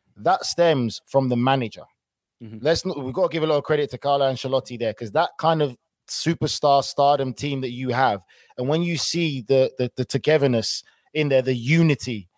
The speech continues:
Speaker 1: even when they're playing, that comes from management. And you talk about other teams, we can question about the unity in Paris Saint-Germain with the superstars that they have,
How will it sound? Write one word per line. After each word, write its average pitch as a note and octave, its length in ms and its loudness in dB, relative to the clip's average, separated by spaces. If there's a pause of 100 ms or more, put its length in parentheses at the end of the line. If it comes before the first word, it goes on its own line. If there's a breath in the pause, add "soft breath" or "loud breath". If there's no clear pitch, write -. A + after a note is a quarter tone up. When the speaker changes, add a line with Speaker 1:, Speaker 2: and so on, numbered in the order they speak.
(100)
Speaker 1:
even D#3 220 -2
when D3+ 160 0
they're C#3+ 140 2
playing, E3 440 0 (320)
that E3 200 -2
comes E3 220 -2
from C#3+ 120 -4
management. C3 480 -4 (480)
And C#3+ 120 -4
you C#3+ 180 -10 (140)
talk F3 200 2
about C#3+ 220 0
other C#3+ 160 2
teams, C3 440 -4 (140)
we B2 80 -4
can C3 160 -4
question C#3 460 0
about B2 360 4 (100)
the B2 100 -6
unity C3+ 580 -2
in A#2+ 100 0
Paris C3 300 0
Saint-Germain B2 520 2
with A#2+ 140 -4
the A#2+ 60 -4
superstars B2 580 0
that A2+ 100 -10
they A#2 120 -4
have, A#2+ 340 2